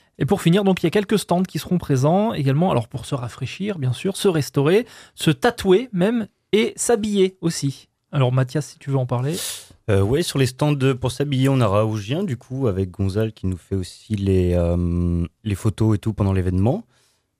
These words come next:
Speaker 2: Euh, on aura, euh, du coup Trickster Tattoo et Tattoo deux cent quarante-huit qui seront nos stands de tatoueurs. Il vient à plusieurs parce que l'année dernière il était un petit peu surchargé de travail au final,
Speaker 1: <laughs>
Speaker 2: donc on
Speaker 1: Ah,
Speaker 2: a
Speaker 1: ça c'est bien, c'est une bonne nouvelle.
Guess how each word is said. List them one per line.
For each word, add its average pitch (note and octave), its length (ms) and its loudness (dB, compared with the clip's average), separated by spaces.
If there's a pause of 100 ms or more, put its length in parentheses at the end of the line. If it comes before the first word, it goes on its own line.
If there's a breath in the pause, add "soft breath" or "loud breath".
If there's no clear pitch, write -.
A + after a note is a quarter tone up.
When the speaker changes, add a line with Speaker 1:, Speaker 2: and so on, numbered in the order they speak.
(160)
Speaker 2:
Euh, F#2+ 280 4
on G2 240 2
aura, G#2+ 600 2
euh, G2 640 2
du F#2+ 140 -8
coup B2 140 -4
Trickster - 360 -4
Tattoo E3+ 520 2
et A2+ 240 2
Tattoo D3 300 -4
deux E3 100 0
cent F3 160 -2
quarante-huit D#3 640 -2
qui - 100 -8
seront - 180 -2
nos G#2+ 120 4
stands B2+ 240 0
de A2 120 2
tatoueurs. C3 460 2
Il A#2 80 0
vient G2+ 140 2
à G2+ 80 2
plusieurs A2+ 300 -2
parce - 100 -4
que F#2 100 -8
l'année F#2 160 -2
dernière G2+ 320 0
il G2 80 0
était E2 160 -8
un B2 160 -2
petit C3 200 -8
peu - 160 2
surchargé A#2 440 -4
de G#2+ 60 -12
travail A2+ 360 2
au A2+ 40 4
final, B2 500 4
Speaker 1:
<laughs> E3 80 2
Speaker 2:
donc G2+ 240 0
on F#2+ 220 0
Speaker 1:
Ah, C#3+ 60 6
Speaker 2:
a C#3 40 6
Speaker 1:
ça F#3+ 140 4
c'est D#3 160 2
bien, G#3 160 2
c'est - 100 -4
une D3 60 -2
bonne C#3 140 0
nouvelle. E3 200 0